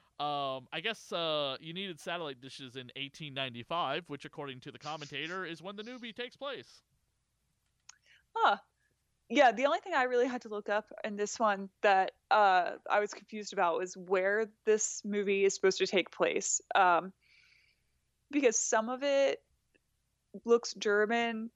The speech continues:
Speaker 2: everyone clearly is British, uh, but the cops are dressed like Swiss. So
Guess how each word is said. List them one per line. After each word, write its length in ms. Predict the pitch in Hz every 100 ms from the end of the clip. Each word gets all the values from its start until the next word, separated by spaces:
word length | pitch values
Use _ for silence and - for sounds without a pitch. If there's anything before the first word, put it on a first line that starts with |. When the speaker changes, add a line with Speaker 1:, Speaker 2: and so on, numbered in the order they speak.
| -
Speaker 2:
everyone 340 | 208 208 208
clearly 380 | - 208 196 196
is 120 | 185
British, 560 | - 302 277 269 - - -
uh, 340 | 214 208 202 -
but 200 | 208 196
the 100 | 202
cops 540 | - 196 190 - - -
are 300 | 208 190 180
dressed 460 | 185 180 190 - -
like 340 | 190 175 - _ _
Swiss. 1000 | - - - - - 220 262 - - - _ - - _
So 680 | - - 214 202 196 190 170